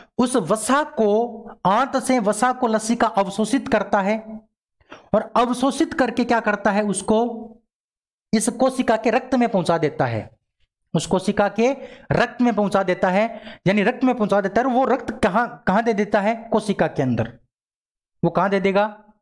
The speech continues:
कोशिका के अंदर। तो कहने का मतलब हमारे शरीर में, हमारी आंत के अंदर जो वसा बनती है,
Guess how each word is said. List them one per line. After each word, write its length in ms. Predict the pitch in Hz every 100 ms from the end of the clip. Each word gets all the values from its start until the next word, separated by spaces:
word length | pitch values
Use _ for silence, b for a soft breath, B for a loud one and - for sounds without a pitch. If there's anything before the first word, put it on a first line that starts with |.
| -
कोशिका 340 | 208 202 170
के 140 | 147 131
अंदर। 240 | 110 110 - _ _ _ _ -
तो 40 | 165
कहने 300 | 180 190 214
का 120 | 208
मतलब 400 | 202 220 247 247 B B B _ _ -
हमारे 380 | 156 202 220 262
शरीर 340 | 254 226 226
में, 180 | 220 208
हमारी 320 | 208 202 226 -
आंत 280 | 190 240 254
के 60 | 220
अंदर 160 | 208 214
जो 140 | 208
वसा 260 | 175 214 240
बनती 360 | 196 190 196
है, 240 | 185 220